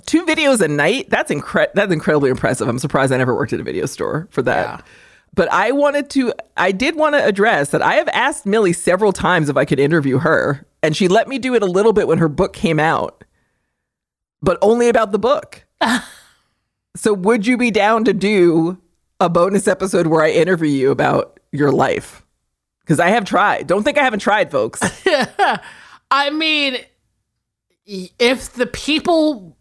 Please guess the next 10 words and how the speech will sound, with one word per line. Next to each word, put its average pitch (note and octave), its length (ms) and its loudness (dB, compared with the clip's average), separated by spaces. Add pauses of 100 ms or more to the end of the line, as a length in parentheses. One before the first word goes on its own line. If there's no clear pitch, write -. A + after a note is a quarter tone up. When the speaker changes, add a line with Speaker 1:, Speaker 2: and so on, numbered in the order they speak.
Speaker 2:
demand B3 560 0
it, F3+ 240 -2
I - 100 -2
guess G#3 300 -2
I G#3 100 2
will G3+ 140 2
let F#3 340 -2
you D#3+ 100 -8
do D#3 260 -4
it. E3+ 220 -6